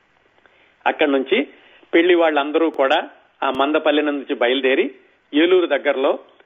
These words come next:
రామాపురం అనేటటువంటి ఊళ్ళో పెళ్లికి వెళ్ళాలి. వాళ్ళందరూ ఎడ్ల బండి కట్టుకుని ఆ పెళ్లికి వెళ్ళడం, అదంతా కూడా చక్కగా వర్ణిస్తారు విశ్వనాథ్ వారు.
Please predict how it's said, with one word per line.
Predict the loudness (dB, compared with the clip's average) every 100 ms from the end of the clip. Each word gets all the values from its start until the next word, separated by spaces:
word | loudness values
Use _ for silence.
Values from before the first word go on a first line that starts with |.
| _ -2
రామాపురం | 0 2 2 2 0 0 -2 -6
అనేటటువంటి | -2 -2 -2 -2 -4 -4
ఊళ్ళో | -4 -2
పెళ్లికి | -4 -2 -2 0 0
వెళ్ళాలి. | 0 0 -2 -10 _ _ _ -20 _ 0
వాళ్ళందరూ | 0 2 0
ఎడ్ల | 2 0 0
బండి | 0 0 -2
కట్టుకుని | -2 -2 0
ఆ | 0
పెళ్లికి | 0 -2 0 0
వెళ్ళడం, | 0 2 0 -2 -12 _ -4
అదంతా | -2 -2 -2 -2
కూడా | 0 0 -2 -6 -16 _ _ _ _ _ _ -6
చక్కగా | -2 0 0
వర్ణిస్తారు | 0 -2 -4 -2 -2
విశ్వనాథ్ | -4 -4 -6 -6
వారు. | -10